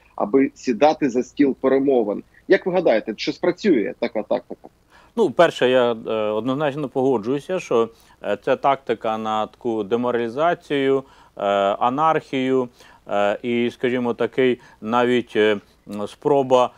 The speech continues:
Speaker 2: якби, розколу країни в тій частині, що, е, е, атака йде на людей, які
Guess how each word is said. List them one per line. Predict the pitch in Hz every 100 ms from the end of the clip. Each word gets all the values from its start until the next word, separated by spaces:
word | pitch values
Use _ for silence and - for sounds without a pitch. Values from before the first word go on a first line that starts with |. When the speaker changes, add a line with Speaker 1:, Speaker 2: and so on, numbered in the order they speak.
| _
Speaker 2:
якби, | 101 101
розколу | 120 - - 185 156
країни | - 123 127 143 143 131 127 - _
в | -
тій | 175
частині, | - 131 - 165 165 139
що, | 123 123 113 113 _ _ -
е, | 110
е, | 104 104 104 - 104 104 -
атака | 123 135 - 220 - 139
йде | 131 120 151 170 160
на | 143
людей, | 135 131 151 170 143
які | 131 - 156 156